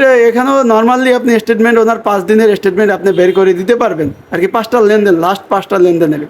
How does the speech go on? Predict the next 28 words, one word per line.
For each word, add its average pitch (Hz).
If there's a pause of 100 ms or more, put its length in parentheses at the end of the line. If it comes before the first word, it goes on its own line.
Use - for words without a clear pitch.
(120)
কাজ। 190 (1120)
ওকে 233 (100)
টেলারগণ, 254 (680)
তারপর 233 (120)
দেখেন 160 (840)
চেঞ্জ, 254 (520)
change 262
and 262
reset, 214 (100)
এটার 269
মূলত 254
তেমন 262
একটা 269
কাজ 247
নাই। 247
এখান 226
থেকে 247
পাসওয়ার্ড 233
চেঞ্জ 226
করা 226
যায়, 233
এটা 208
থাক। 202 (920)
এটা, 220 (260)
ওটাই 233
রইল 233
ফিল্ড 247
অফিসার। 180